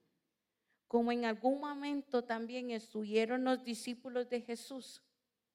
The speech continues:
necesitamos decidir a quién nos vamos a parecer.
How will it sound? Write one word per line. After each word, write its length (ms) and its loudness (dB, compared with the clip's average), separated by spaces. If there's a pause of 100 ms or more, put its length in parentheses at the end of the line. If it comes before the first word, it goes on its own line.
(1300)
necesitamos 960 0
decidir 840 -4 (680)
a 100 -2
quién 320 0
nos 160 -2
vamos 380 0
a 100 -4
parecer. 560 -6